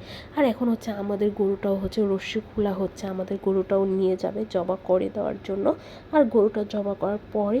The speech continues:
আর কিছুক্ষণ পর আমাদের খাসিটাও জবা করে ফেলবে। তো এই যে আমাদের গরুটা কষাই, তারপর আমার দেবর হচ্ছে গরুটাকে বের করে নিয়ে যাচ্ছে গরুটাকে কাটার জন্য। আসলে গরুটা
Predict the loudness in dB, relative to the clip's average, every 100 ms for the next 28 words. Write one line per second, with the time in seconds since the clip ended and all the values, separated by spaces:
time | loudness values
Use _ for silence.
0 | 0 -2 -4 -10 -8 -8 -4 -2 -2 -2
1 | -6 -6 -6 -8 -6 0 0 2 0 -2
2 | -2 -2 0 -2 -2 -2 -6 -8 -16 -18
3 | -10 0 2 2 0 -2 -2 0 2 2
4 | 2 2 2 0 -4 -4 -4 -4 -4 -4
5 | -4 -4 -6 -4 -4 -4 -4 -4 0 2
6 | 0 -2 -14 -20 -2 0 0 -2 -2 -2
7 | -2 -4 -2 0 0 0 -2 0 0 0
8 | 0 -2 -4 -6 -4 -2 -2 -4 -6 -8
9 | -4 -4 -2 -4 -4 -4 -2 -2 -2 -2
10 | 2 2 2